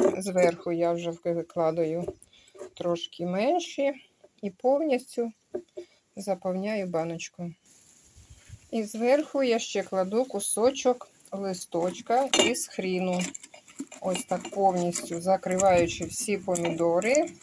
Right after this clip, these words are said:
Це ще за-, захист від кип'ятка. Коли ми наливаємо кип'яточок,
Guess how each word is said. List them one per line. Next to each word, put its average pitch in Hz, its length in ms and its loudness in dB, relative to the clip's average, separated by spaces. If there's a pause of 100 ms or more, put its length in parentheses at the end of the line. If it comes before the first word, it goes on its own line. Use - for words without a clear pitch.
Це 196 220 -2
ще 180 400 2
за-, 175 220 -2 (240)
захист 180 600 0 (560)
від 220 200 0
кип'ятка. 180 720 -2
Коли 185 240 0
ми 180 100 0
наливаємо 175 560 4
кип'яточок, 240 640 -2